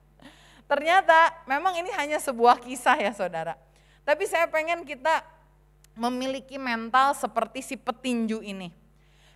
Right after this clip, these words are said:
Firman Tuhan bukan bilang orang benar tidak akan jatuh. Amsal bilang orang benar bahkan bisa sampai tujuh kali, artinya sering nih. Orang benar tujuh kali jatuh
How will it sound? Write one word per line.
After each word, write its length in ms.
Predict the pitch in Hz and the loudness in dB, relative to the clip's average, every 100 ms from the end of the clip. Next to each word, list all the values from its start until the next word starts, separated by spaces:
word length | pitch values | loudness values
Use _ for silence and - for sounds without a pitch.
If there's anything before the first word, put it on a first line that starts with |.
| - | -4
Firman 400 | 311 311 311 285 | -2 0 -2 -2
Tuhan 480 | 294 285 349 381 302 | -4 0 -2 -2 -8
bukan 400 | 262 277 269 262 | -6 -6 -4 -6
bilang 480 | 247 247 294 294 | -2 0 -2 -2
orang 400 | 247 247 254 254 | 0 2 2 0
benar 640 | 240 220 220 254 294 269 - | -4 -4 0 0 0 -2 -10
tidak 400 | 269 240 226 220 | -4 -2 -2 -4
akan 240 | 226 214 | -6 -4
jatuh. 400 | 202 185 196 180 _ _ _ _ _ _ _ _ _ _ _ _ 214 | -4 -4 -8 -14 _ _ _ _ _ _ _ _ _ _ _ _ 0
Amsal 480 | 220 226 240 233 214 | 0 2 4 4 4
bilang 400 | 214 240 285 262 254 | 0 0 0 -2 0
orang 400 | 254 247 247 233 | 2 2 -2 -2
benar 400 | 220 254 330 254 | -2 -2 -2 0
bahkan 480 | 240 240 311 339 | -4 -4 -8 -8
bisa 320 | 294 269 311 285 | -8 -10 -10 -10
sampai 320 | 294 294 320 | -12 -14 -12
tujuh 400 | 330 262 247 262 - | -12 -8 -8 -6 -2
kali, 240 | 311 330 | 0 0
artinya 320 | 302 302 381 | -2 -4 -8
sering 560 | 359 339 370 392 285 175 | -10 -8 -8 -8 -12 -14
nih. 40 | _ _ _ _ - | _ _ _ _ 0
Orang 320 | 302 320 311 | 2 2 0
benar 640 | 269 262 285 359 381 370 | -2 0 2 4 2 0
tujuh 320 | 330 220 285 | -6 -4 -4
kali 400 | 262 247 240 233 | 0 2 2 2
jatuh 480 | 190 175 - 277 302 | 0 0 -2 -6 -8